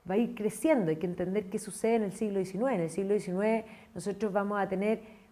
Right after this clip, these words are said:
otros cambios, mayores aún. Es más, una vez que tenemos el racionalismo andando fuerte, la confianza en el hombre,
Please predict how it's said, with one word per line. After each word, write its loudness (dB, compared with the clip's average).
otros 8
cambios, 2
mayores 8
aún. 8
Es -2
más, 6
una 6
vez 10
que 6
tenemos 6
el 2
racionalismo 4
andando 6
fuerte, 6
la 6
confianza 4
en 2
el 6
hombre, 8